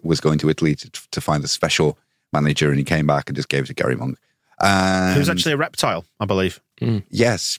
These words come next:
Speaker 1: although we didn't know that at the time. At the time, Gary Monk had been, uh, Premier League Swansea manager, and it sort of seemed like that was quite a big appointment, but then just seemed to be getting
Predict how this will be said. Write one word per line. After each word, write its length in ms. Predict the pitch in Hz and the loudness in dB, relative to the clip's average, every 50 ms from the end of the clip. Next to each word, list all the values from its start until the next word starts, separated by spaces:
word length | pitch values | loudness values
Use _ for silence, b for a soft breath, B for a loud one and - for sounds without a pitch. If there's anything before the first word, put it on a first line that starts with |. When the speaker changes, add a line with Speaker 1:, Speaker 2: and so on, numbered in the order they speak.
| - | 0
Speaker 1:
although 200 | - 127 123 131 | 2 2 4 2
we 80 | 135 143 | 2 0
didn't 180 | 147 143 131 - | 0 -2 -2 0
know 120 | 110 117 | 0 0
that 120 | 113 110 | 0 0
at 80 | 101 - | -2 -4
the 80 | - - | -4 -4
time. 300 | - 123 123 101 87 87 | -2 0 0 0 0 -2
At 60 | - | -4
the 60 | - | -4
time, 300 | - - 127 127 107 92 | -2 0 0 0 0 0
Gary 240 | 87 101 104 92 85 | 0 0 0 0 0
Monk 280 | 90 101 101 - - | 0 0 0 0 -2
had 120 | - 80 - | -6 -6 -2
been, 420 | - 90 87 82 80 80 78 78 - - | 0 0 2 2 2 0 -2 -4 -4 -2
uh, 500 | - 85 80 80 80 78 76 76 76 - - | 0 0 2 2 2 0 -2 -4 -8 -12 -4
Premier 260 | - 107 92 92 90 85 | -2 0 0 2 2 2
League 200 | 90 87 80 - | 2 2 0 0
Swansea 520 | - 110 113 110 110 107 127 131 127 127 - _ _ _ _ _ _ - | 0 2 2 2 2 2 2 0 0 -2 -6 _ _ _ _ _ _ -2
manager, 500 | 104 104 107 107 101 - 127 127 123 120 - _ - | -2 0 0 0 0 0 0 0 0 -4 -6 _ -2
and 440 | 90 95 92 92 92 90 82 - - _ _ _ _ _ _ _ 85 | 0 0 2 2 2 0 0 -2 -8 _ _ _ _ _ _ _ -10
it 120 | 87 - | -8 -4
sort 260 | - - - - - | 0 2 2 2 2
of 80 | 143 - | 0 -2
seemed 320 | - - 143 147 139 120 | 0 0 2 2 2 2
like 240 | 107 98 101 - - | 2 2 0 0 -2
that 180 | - 110 - 101 | -4 -2 -2 -2
was 120 | 98 - | -4 -2
quite 240 | - - 107 - - | -2 0 0 0 -2
a 40 | 85 | -2
big 300 | - 113 104 90 85 - _ _ _ _ _ - | -2 -2 -2 -4 -6 -14 _ _ _ _ _ -10
appointment, 540 | 90 - - 117 131 - - 78 73 - - | -6 -2 0 0 0 0 -2 -4 -4 -4 -4
but 160 | - 92 - | -4 -4 -2
then 300 | - 87 85 85 80 76 - | 0 0 0 0 0 -2 -2
just 220 | - - - - | -4 -6 -6 -2
seemed 160 | - 92 85 | 0 0 0
to 60 | - - | 2 0
be 80 | 85 76 | 0 0
getting 320 | - 87 85 85 85 | 2 0 0 0 0